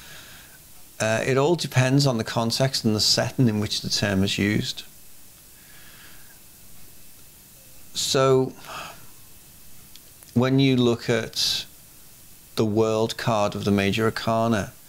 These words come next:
and its reference in chapter nineteen to the celestial wheel and the formation of the constellations and the, the solar system,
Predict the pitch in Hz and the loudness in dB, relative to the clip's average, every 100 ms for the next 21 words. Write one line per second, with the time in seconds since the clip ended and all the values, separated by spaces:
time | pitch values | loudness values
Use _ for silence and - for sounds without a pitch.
0 | - - - - - 107 107 98 - 110 | -20 -20 -20 -20 -6 -4 -2 -2 0 0
1 | 104 - 104 - - - 107 101 95 - | 0 -2 -2 -2 -4 0 2 2 2 0
2 | 113 - 107 101 98 95 113 107 107 - | -2 -2 0 2 0 0 0 0 0 0
3 | 101 98 98 95 90 - - 107 98 - | 2 2 2 0 -4 -4 0 2 0 0
4 | 113 95 95 107 117 107 98 95 107 101 | 2 2 4 4 2 2 -2 -2 -2 0
5 | 98 101 107 95 - 101 95 - 92 101 | -2 -2 -2 -4 -4 -4 -4 -2 -2 0
6 | 120 120 98 92 - - - - - - | 0 -2 -2 -4 -8 -10 -20 -20 -20 -18
7 | - - - 95 95 98 95 90 - - | -16 -16 -8 -2 0 2 2 2 -2 -4
8 | - - 95 - 107 113 131 - 101 - | -4 -2 0 0 0 2 2 2 0 -2
9 | 113 - | -6 -8